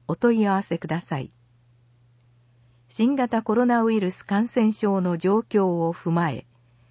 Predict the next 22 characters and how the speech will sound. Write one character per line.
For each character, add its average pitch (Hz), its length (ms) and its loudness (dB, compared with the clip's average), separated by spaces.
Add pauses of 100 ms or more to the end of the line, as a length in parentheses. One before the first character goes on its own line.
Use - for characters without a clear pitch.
(460)
異 196 120 2
例 254 220 6
巡 226 340 2
拝 190 320 2
を 165 280 0
中 220 160 0
止 - 200 -4
と 220 120 -2
す - 120 -4
る 196 140 -2
場 175 220 0
合 196 140 0
が 170 180 0
あ 156 60 -4
り 151 120 -6
ま 143 140 -6
す。 - 200 -16 (1700)
問 240 260 2
い 240 60 4
合 214 80 4
わ 190 140 2
せ、 - 320 -6